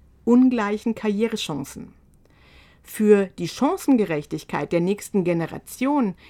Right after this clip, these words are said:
ist eine qualitätsgesicherte Lehrkräftebildung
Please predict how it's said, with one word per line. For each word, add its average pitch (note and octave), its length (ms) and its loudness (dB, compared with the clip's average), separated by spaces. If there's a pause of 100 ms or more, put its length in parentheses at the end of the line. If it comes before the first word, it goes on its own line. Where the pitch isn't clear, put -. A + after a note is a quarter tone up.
(100)
ist - 220 -10
eine F#3 160 0
qualitätsgesicherte A3 1500 -2 (100)
Lehrkräftebildung G3 1300 2